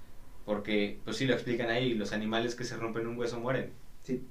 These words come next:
Speaker 1: O sea, no pueden sobrevivir porque, pues, están valiéndose de sí mismos. Entonces, el momento en el que un humano puede recuperar un hueso, pues significa que alguien tuvo el,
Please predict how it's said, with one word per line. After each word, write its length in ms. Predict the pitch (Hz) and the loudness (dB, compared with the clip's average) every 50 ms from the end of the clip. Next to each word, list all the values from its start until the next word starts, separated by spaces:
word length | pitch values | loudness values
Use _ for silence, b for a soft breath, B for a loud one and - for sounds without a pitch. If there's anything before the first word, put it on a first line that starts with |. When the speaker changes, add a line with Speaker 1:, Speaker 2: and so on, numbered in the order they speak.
| - | -8
Speaker 1:
O 40 | - | -6
sea, 80 | - 107 | -4 -4
no 180 | 107 110 110 | -4 -4 -4
pueden 200 | 110 123 123 120 120 | -4 -4 -4 -2 0
sobrevivir 480 | 127 117 113 113 113 110 113 113 104 - | 0 2 2 2 2 4 2 2 0 0
porque, 280 | 120 120 113 110 104 95 | -2 -2 -2 -2 -2 -4
pues, 320 | - - - - - - | -4 -6 -8 -10 -8 -6
están 320 | 104 98 - - 107 104 107 | -6 -6 -4 -2 0 0 2
valiéndose 440 | 107 107 107 110 110 107 110 104 | 2 2 0 -2 -4 -4 -2 -2
de 80 | 95 95 | -4 -4
sí 100 | 101 107 | -4 -4
mismos. 340 | 107 120 135 139 127 107 95 - - - - - - - - - - - - - - - - - - - - - - - - - - - - - - - - - - - - - - - - - - - | -4 -2 -2 -2 -2 -4 -6 -6 -8 -10 -10 -10 -12 -12 -12 -12 -12 -12 -12 -12 -12 -12 -12 -12 -10 -10 -10 -8 -8 -8 -8 -10 -10 -12 -12 -12 -12 -10 -10 -10 -10 -10 -8 -8 -8 -8 -10 -10 -10 -8
Entonces, 540 | 120 113 - 120 117 110 117 113 110 - - - - - - | -6 -2 0 0 0 2 0 0 -2 -4 -8 -10 -10 -6 -2
el 140 | 120 113 110 | 0 0 2
momento 320 | 107 107 110 110 107 123 | 2 2 2 2 2 2
en 80 | 120 117 | 2 2
el 100 | 113 110 | 0 0
que 120 | 113 107 | -2 -2
un 100 | 110 120 | -2 0
humano 480 | 117 117 120 120 117 107 101 98 95 - - - - - | 0 2 2 2 2 2 0 -2 -4 -6 -8 -10 -6 0
puede 240 | - 117 117 120 120 | 4 6 8 8 6
recuperar 480 | 110 104 107 110 101 107 107 104 123 | 4 2 -2 0 4 4 6 6 6
un 100 | 123 123 | 4 4
hueso, 440 | 123 123 123 - 120 113 - - - - - - - - - - - - - - - - - - - - - | 6 4 4 4 2 -2 -2 -2 -4 -6 -10 -10 -10 -10 -10 -10 -10 -10 -10 -10 -10 -12 -12 -12 -12 -8 -4
pues 140 | 117 113 117 | -4 -2 -2
significa 400 | 113 110 110 117 117 127 127 127 | -2 -2 -2 0 0 0 2 4
que 80 | 120 117 | 4 4
alguien 340 | 117 131 131 127 120 110 | 4 2 0 -2 -2 -4
tuvo 200 | - 117 113 123 | -4 2 6 6
el, 120 | 123 120 | 6 6